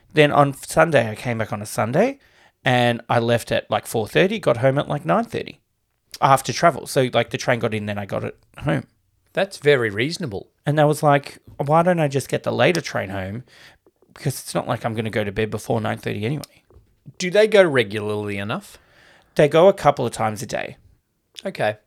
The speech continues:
Speaker 2: I guess that's regularly enough.
Speaker 1: Yeah.
Speaker 2: Because I knew someone, he lived next door to our cafe.
Speaker 1: Yeah.
Speaker 2: And his mum lived in Mildura.
Speaker 1: Oh, God.
Speaker 2: And he was rushing me to make his coffee.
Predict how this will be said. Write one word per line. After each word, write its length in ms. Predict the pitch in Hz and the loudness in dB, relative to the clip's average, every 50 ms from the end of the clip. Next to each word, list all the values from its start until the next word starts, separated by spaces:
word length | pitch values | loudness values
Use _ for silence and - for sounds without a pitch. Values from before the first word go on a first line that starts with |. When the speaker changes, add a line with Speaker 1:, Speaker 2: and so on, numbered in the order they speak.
| _ _ - | _ _ -14
Speaker 2:
I 40 | |
guess 200 | 262 285 262 - | -10 -8 -8 -4
that's 220 | - 151 127 - - | -2 -4 -4 -4 -4
regularly 520 | 101 104 95 90 95 95 90 90 90 90 | -8 -8 -8 -8 -8 -10 -8 -10 -10 -10
enough. 360 | 90 87 87 90 - _ _ - | -12 -14 -14 -16 -18 _ _ -6
Speaker 1:
Yeah. 240 | 170 151 139 117 - - _ _ _ _ _ _ _ _ _ _ _ _ _ _ _ _ _ _ _ _ _ _ _ _ _ - - - - - - - - _ _ | -2 0 0 0 -2 -4 _ _ _ _ _ _ _ _ _ _ _ _ _ _ _ _ _ _ _ _ _ _ _ _ _ -12 -10 -10 -12 -20 -20 -20 -20 _ _
Speaker 2:
Because 300 | - 143 - - 147 139 | -6 -4 0 0 0 4
I 160 | 151 151 147 147 | 6 6 6 6
knew 640 | 147 147 147 151 156 160 170 170 170 170 170 175 - | 4 0 -4 -2 -2 -2 -2 -2 -4 -4 -6 -8 -8
someone, 800 | - - 151 135 127 117 110 104 95 90 87 - 95 131 139 - - _ _ _ _ _ _ | -6 -2 0 0 0 0 -4 -6 -6 -6 -8 -10 -12 -14 -14 -14 -18 _ _ _ _ _ _
he 160 | _ - 131 127 | _ -12 -8 -4
lived 640 | 131 135 135 135 127 120 - - - - - - _ _ _ _ _ _ _ _ _ - | -2 -2 -2 -2 -4 -6 -10 -12 -12 -12 -14 -14 _ _ _ _ _ _ _ _ _ -8
next 320 | 127 123 117 - - - | -6 -6 -6 -6 -8 -4
door 320 | 131 123 113 113 110 107 104 | -2 0 2 2 2 0 -2
to 220 | - - 120 110 | -4 -6 -4 -2
our 100 | 104 101 | -2 -4
cafe. 680 | - - 113 107 - - - - 64 - 117 - _ _ _ _ _ _ _ _ _ _ _ _ - | -4 -4 -8 -8 -8 -8 -14 -16 -16 -16 -18 -20 _ _ _ _ _ _ _ _ _ _ _ _ -12
Speaker 1:
Yeah. 500 | - 120 120 104 98 95 98 113 175 208 208 _ _ - | -6 -4 -2 -2 -2 -4 -4 -4 -6 -6 -8 _ _ -14
Speaker 2:
And 100 | - 123 | -10 -10
his 140 | 120 113 110 | -8 -8 -6
mum 260 | 123 123 120 123 120 | -2 -2 -2 0 -2
lived 240 | 120 120 113 101 - | -4 -6 -6 -8 -8
in 140 | 120 110 107 | -10 -8 -8
Mildura. 560 | 107 104 104 101 107 104 104 98 92 - - _ _ _ _ - | -8 -10 -10 -8 -10 -8 -6 -6 -6 -8 -8 _ _ _ _ -6
Speaker 1:
Oh, 160 | 131 135 139 - - | -2 -2 -2 -2 -4
God. 400 | - 110 95 101 113 - - - - _ _ _ - | -4 -2 0 2 2 2 0 -4 -10 _ _ _ -6
Speaker 2:
And 100 | 143 131 | -6 -4
he 60 | 127 | -4
was 160 | 123 127 117 | -4 -4 -2
rushing 380 | 117 127 131 135 - - 143 131 | 0 0 0 0 0 -4 -6 -6
me 100 | 120 117 | -6 -4
to 80 | 113 110 | -4 -4
make 240 | 110 110 107 - | -4 -4 -4 -6
his 160 | - 104 - - | -8 -8 -8 -8
coffee. 580 | - - 104 - - - - - 123 131 - | -6 -8 -8 -8 -8 -18 -20 -18 -20 -20 -20